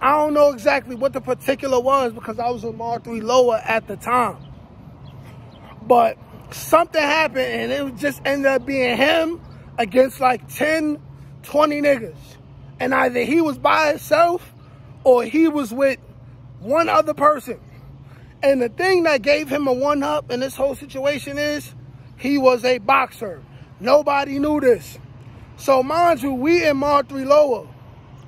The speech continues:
So we in Mod three Lower. People go to law library, people come back. And then people coming back, it's stories like, "Yo, man, yo, it was just a riot in the intake dorm.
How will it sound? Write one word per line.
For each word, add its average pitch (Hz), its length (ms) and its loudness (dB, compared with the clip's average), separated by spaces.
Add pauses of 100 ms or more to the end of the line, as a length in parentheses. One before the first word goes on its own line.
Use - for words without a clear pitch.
(920)
So 254 400 0 (160)
we 359 240 0
in 381 80 0
Mod 339 280 2
three 311 120 -8
Lower. 262 400 2 (1200)
People 349 260 0
go 302 180 4
to 294 80 0
law 294 240 2
library, 277 580 -4
people 277 280 -12
come 254 240 -6
back. 262 280 -2 (1080)
And 233 120 -14
then 240 180 -6
people 277 260 -10
coming 269 320 -4
back, 277 340 -2
it's 269 120 -8
stories 302 460 2
like, 233 180 -8
"Yo, 285 280 2
man, 277 360 -6 (500)
yo, 302 320 0
it 294 40 -8
was 262 100 -12
just 294 160 -10
a 262 80 -4
riot 294 380 0
in 285 120 -8
the 285 180 -8
intake 294 380 -6
dorm. 285 340 -2